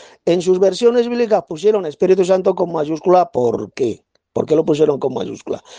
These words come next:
No porque así lo enseñen los textos originales griegos del Nuevo Testamento, no. Porque ellos saben, usted sabe perfectamente que no hay diferencia entre mayúsculas y minúsculas en los manuscritos griegos.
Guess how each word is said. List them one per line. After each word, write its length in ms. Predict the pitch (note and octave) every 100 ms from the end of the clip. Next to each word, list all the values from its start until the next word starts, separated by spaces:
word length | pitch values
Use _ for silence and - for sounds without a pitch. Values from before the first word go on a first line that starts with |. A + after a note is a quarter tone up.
| -
No 320 | D3 D#3 A3 B3
porque 220 | B3+ A#3
así 160 | G3+
lo 100 | A3
enseñen 420 | G#3 F#3 G3+ G#3 F#3
los 180 | D3+
textos 360 | - F3+ F3+ D#3
originales 600 | D#3+ C#3 C3 C#3 D#3 C#3+
griegos 400 | B2+ F3+ B3 G3+
del 120 | G#3
Nuevo 200 | G#2+ G#2
Testamento, 600 | - - - - - -
no. 260 | - F3+ A#3 - _ _ _ _
Porque 240 | - - -
ellos 160 | F#2
saben, 360 | A#2+ B2 D3+ G3+ _ _
usted 180 | - A2
sabe 200 | B2+ D3+
perfectamente 640 | D#3+ D#3 E3+ F#3 F#3+ F#3
que 100 | -
no 60 | C#3+
hay 60 |
diferencia 540 | C#3+ C#3 D3+ E3+ G3 G#3 _ _ _ _ _ _
entre 260 | D3+ D#3 E3+
mayúsculas 560 | E3+ G3 G3 G#3+ G#3+
y 80 | F#3+
minúsculas 460 | F3+ G3 - G#3 F3
en 80 | -
los 100 | -
manuscritos 600 | A#2 A#2 - A#2+ A2+ -
griegos. 420 | - - -